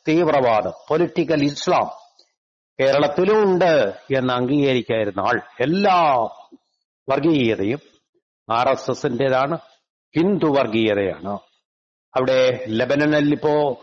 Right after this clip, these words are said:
ഹിസ്ബുള്ളയ്ക്ക് നേരെ നടക്കുന്നത് ആർ എസ് എസിന്റെ ആക്രമണമാണ്. ഗാസ മുനമ്പ് ഇസ്രായേലിന് നടക്കുന്ന, ഇസ്രായേലിനെതിരെ നടക്കുന്ന ആക്രമണങ്ങളും അങ്ങനെയാണെന്നൊക്കെ വിശദീകരിക്കുന്ന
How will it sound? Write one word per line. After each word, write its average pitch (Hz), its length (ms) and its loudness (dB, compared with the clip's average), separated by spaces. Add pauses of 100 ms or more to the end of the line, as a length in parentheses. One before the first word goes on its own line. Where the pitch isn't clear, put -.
ഹിസ്ബുള്ളയ്ക്ക് 160 680 0
നേരെ 139 220 2
നടക്കുന്നത് 131 500 -2
ആർ 135 180 2
എസ് 160 160 0
എസിന്റെ 147 280 -2
ആക്രമണമാണ്. 107 760 -2 (560)
ഗാസ 120 240 0
മുനമ്പ് 135 680 0 (280)
ഇസ്രായേലിന് 165 640 0
നടക്കുന്ന, 127 580 -2
ഇസ്രായേലിനെതിരെ 143 840 0
നടക്കുന്ന 120 440 -2
ആക്രമണങ്ങളും 101 800 -4 (460)
അങ്ങനെയാണെന്നൊക്കെ 151 1160 0 (680)
വിശദീകരിക്കുന്ന 147 1000 0